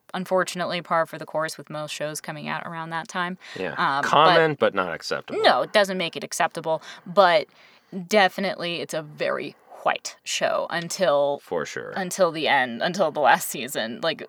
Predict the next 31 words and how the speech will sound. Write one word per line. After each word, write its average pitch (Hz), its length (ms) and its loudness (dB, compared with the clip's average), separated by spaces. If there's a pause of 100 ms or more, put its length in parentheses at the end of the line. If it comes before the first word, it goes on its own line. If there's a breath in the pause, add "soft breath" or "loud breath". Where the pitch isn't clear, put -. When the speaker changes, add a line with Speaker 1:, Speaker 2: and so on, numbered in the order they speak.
Speaker 1:
Robin 147 580 2
Wood 117 160 -4
is 143 80 -6
kind 107 180 -6
of 104 100 -12
the 117 120 -6
first - 540 -8 (100)
black - 520 -2 (220)
main 135 320 -8
character. 120 560 0
Speaker 2:
Yeah. - 60 -12 (140 loud breath)
Speaker 1:
We 180 100 -4
get 190 160 6
Mister 156 280 -6
Trick - 340 0
in 160 140 -10
season 143 460 -10
three, 98 380 -8
who 175 140 -10
I 156 100 0
love. 156 640 0
I 156 120 0
love 143 340 -2
K. - 160 -12
Todd - 240 -6
Freeman, - 420 -12
but, - 260 0
Speaker 2:
Yeah, - 160 -10
he's 87 220 -12
Speaker 1:
um, 160 200 4
Speaker 2:
wonderful. 131 340 -6